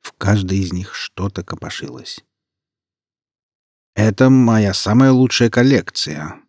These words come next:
В голосе месье Нуара звучала неподдельная гордость, и он развел руки в стороны, как бы предлагая гостю оценить её. Делакруа подошёл к одному ящику и сморщился от отвращения.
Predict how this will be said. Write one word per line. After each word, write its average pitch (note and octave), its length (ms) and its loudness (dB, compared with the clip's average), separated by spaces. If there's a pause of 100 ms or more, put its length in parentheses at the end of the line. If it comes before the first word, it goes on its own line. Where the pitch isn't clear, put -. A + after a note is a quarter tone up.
(340)
В E2 100 -16
голосе D#2 400 -10
месье D2+ 320 -12
Нуара F2+ 360 -2
звучала F2 400 -8
неподдельная F#2 680 -4
гордость, G2+ 600 -2 (320)
и F2+ 60 -4
он G#2 160 2
развел F2 360 -6
руки G2 300 -8
в - 60 -14
стороны, B2 520 2 (280)
как G2 160 -4
бы F2+ 120 -6
предлагая D#2 560 -10
гостю - 520 -4
оценить D#2+ 560 -10
её. - 440 -20 (1300)
Делакруа A2+ 500 0
подошёл A2+ 480 -2
к - 80 -10
одному G2 260 0
ящику - 640 -6 (120)
и - 60 -12
сморщился - 680 -4
от - 240 -12
отвращения. - 800 -14